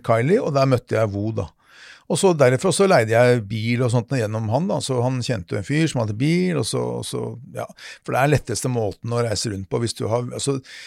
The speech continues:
jeg var i Kina første gang i nitten nittién, og reiste, var det nitten nittién? Jo, nitten nittién, da reiste jeg rundt der. Og da var det tog og buss og sånt, men da hadde jeg mye mer tid. Når du ikke har så veldig god tid, så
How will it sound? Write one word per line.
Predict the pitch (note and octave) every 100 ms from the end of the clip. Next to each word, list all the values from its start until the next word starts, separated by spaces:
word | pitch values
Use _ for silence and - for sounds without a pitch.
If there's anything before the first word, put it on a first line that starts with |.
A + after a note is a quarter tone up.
| -
jeg | D#3
var | C3+ B2+
i | D3+
Kina | A#2+ A2+ B2+ C3+ C3+ C3
første | B2+ - C3+
gang | A#2 A2+ C3 C#3+
i | A#2+ A#2 B2 C3
nitten | C3 - - B2
nittién, | A2 - C3 B2 C#3 F3 E3+
og | C3+ C3+ C3+ C3+ C3+ C3+
reiste, | C3+ C3 - - _ -
var | A#2+
det | A#2+ A#2
nitten | A#2+
nittién? | C3+ C#3+ F#3+ F3+ E3 E3+ -
Jo, | E3+ F#3+
nitten | F#3 D3
nittién, | D3 E3+ G#3 C#4
da | F#3+
reiste | F3+ E3 F#3+
jeg |
rundt | F3 A3+
der. | C4 - - - - -
Og | C3+
da | E3 F#3 D#3+
var | B2+
det | C3+ C#3+ -
tog | A#2+ A#2 A#2
og | B2+ G#2
buss | G2 B2
og | A2+
sånt, | -
men | C3+ A#2
da | A2
hadde | A#2+ A2
jeg | A2
mye | G#2+
mer | A2+
tid. | - - C#3+ C#3+ C3
Når | A2+ A#2+
du |
ikke | - B2+
har | A#2
så | B2+
veldig | A#2
god | B2 -
tid, | C3 B2 A#2+
så | C#3